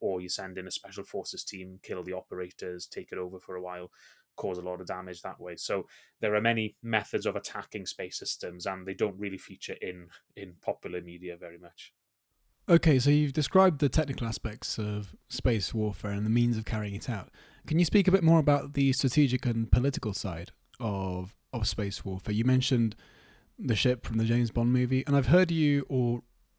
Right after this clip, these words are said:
Speaker 2: read you refer to naval warfare and compare it to space warfare before.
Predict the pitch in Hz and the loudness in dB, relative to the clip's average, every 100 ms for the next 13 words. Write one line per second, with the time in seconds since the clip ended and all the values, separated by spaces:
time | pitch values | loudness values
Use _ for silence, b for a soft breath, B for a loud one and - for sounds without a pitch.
0 | _ _ - 123 135 131 - _ 131 120 | _ _ -4 2 2 2 -4 _ -2 0
1 | 120 117 117 117 117 - 117 131 117 - | 2 2 0 -2 -4 -4 0 2 2 2
2 | 113 110 110 - _ 156 127 120 123 113 | 0 2 0 -4 _ 0 2 2 2 2
3 | 110 113 107 92 120 117 117 113 - - | 0 0 -2 0 2 2 2 0 0 2
4 | 110 107 - b b b 120 113 113 110 | 2 0 -4 b b b -2 0 -4 -2
5 | - 110 | 0 0